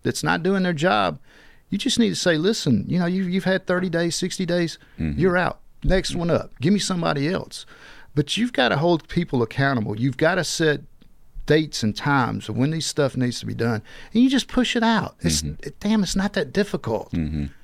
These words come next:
Speaker 1: This is not that hard. Our job description is so simple. Take care of your constituents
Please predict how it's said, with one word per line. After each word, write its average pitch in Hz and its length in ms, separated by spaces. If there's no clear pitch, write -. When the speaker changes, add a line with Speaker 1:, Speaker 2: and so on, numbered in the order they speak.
Speaker 1:
This 214 200
is 165 120
not 185 260
that 165 160
hard. 147 340
Our 196 120
job 180 340
description 160 500
is 107 120
so 190 300
simple. - 440
Take 190 220
care 208 220
of 202 60
your 196 100
constituents - 840